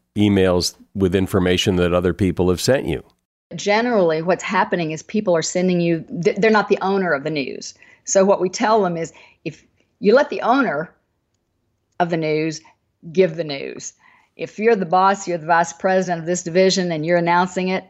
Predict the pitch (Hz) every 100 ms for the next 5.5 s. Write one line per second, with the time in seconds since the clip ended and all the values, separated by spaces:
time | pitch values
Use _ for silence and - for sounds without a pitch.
0 | _ _ _ _ _ - 180 175 180 170
1 | 151 147 147 - - - - - - 190
2 | - 226 226 214 277 262 196 175 - 190
3 | 165 208 196 180 165 156 - - 185 196
4 | 202 180 175 208 185 160 - - 180 170
5 | 185 185 180 170 -